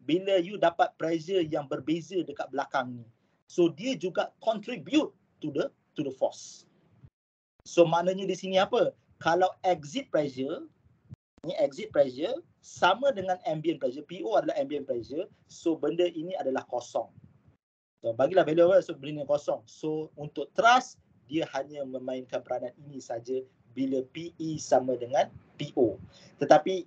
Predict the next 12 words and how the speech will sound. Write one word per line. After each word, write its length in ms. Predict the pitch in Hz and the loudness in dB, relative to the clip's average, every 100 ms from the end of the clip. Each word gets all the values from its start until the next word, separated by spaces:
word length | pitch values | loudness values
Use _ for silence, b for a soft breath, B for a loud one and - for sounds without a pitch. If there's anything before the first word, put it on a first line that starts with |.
| - | 2
dalam, 460 | 135 147 151 143 - _ _ 139 | 4 4 0 -2 -12 _ _ 0
dalam 240 | 139 139 | 0 -2
in 160 | 139 135 | -4 -2
reality, 640 | 156 202 220 240 285 320 - _ _ _ - _ _ _ _ 165 | 2 2 0 -8 -10 -10 -14 _ _ _ -20 _ _ _ _ 0
dia 100 | 196 | 0
tak, 180 | - - - | 0 -4 -4
dia 160 | 160 | -2
tak, 160 | - - - | -2 -4 -2
dia 80 | 151 | -2
tak 160 | - | 0
boleh 140 | 147 - | -2 -2
sama. 260 | 131 117 | -2 -4